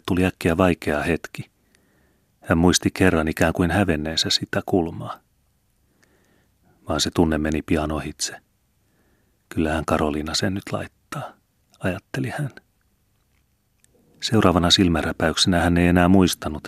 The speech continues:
että semmoista oli koskaan tapahtunutkaan. Hän näki vain ristin pilkottavan oksien alta.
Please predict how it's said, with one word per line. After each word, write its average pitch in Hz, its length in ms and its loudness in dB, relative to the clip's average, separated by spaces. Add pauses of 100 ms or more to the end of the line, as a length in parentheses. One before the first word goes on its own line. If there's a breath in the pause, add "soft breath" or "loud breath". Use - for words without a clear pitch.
että - 240 0
semmoista 82 500 2
oli 82 120 4
koskaan 85 420 0
tapahtunutkaan. - 920 -4 (1080 soft breath)
Hän 95 200 0
näki 87 260 6
vain 92 160 8
ristin 90 380 4
pilkottavan 80 600 0
oksien 104 460 -2
alta. - 360 -10